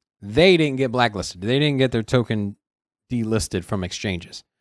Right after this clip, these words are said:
And what happened was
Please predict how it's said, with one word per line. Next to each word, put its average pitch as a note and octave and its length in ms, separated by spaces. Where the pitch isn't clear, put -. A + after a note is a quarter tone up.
And B2 680
what A#2+ 420
happened F3 460
was A2+ 560